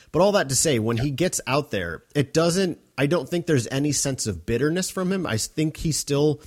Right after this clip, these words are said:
is riding off of that sweet sense of release of, "We did it. We got out." And even if that doesn't mean I get to go live a fruitful, wonderful life,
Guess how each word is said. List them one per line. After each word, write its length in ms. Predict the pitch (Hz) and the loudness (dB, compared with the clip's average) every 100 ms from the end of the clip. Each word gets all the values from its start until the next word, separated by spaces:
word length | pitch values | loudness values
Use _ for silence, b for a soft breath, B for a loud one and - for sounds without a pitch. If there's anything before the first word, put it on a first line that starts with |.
| B B B 135 | B B B -2
is 140 | 110 | 0
riding 420 | 117 113 127 131 | 2 2 2 2
off 200 | 120 117 | 2 0
of 120 | 113 101 | -2 -2
that 180 | 107 | -2
sweet 340 | - - 120 - | -2 -2 -2 0
sense 280 | - 120 117 | -2 -2 -4
of 120 | 98 | -2
release 500 | 104 101 117 107 - | -2 0 0 0 -2
of, 360 | 101 101 95 - B B B _ | -2 -4 -6 -12 B B B _
"We 120 | 113 113 | -2 2
did 180 | 208 | 4
it. 200 | 123 - 104 | 2 -2 -4
We 160 | 113 | 0
got 220 | 107 120 | 0 2
out." 340 | 135 117 85 - | 2 0 -2 -6
And 340 | 120 117 113 107 b b _ | -4 -2 -2 -6 b b _
even 400 | 165 180 170 151 139 | 2 4 4 2 2
if 240 | 139 - | 0 2
that 180 | 131 110 | -2 2
doesn't 240 | 123 127 | 0 2
mean 160 | 127 120 | 0 0
I 100 | 117 | 0
get 140 | 117 | -2
to 80 | - | -4
go 140 | 113 113 | -2 0
live 240 | 113 104 | 0 -2
a 60 | 101 | -4
fruitful, 560 | - 123 - - 110 | -4 -4 -4 -2 0
wonderful 520 | 104 113 110 101 98 | 0 0 -2 -4 -4
life, 440 | 98 117 107 98 | -2 0 -2 -4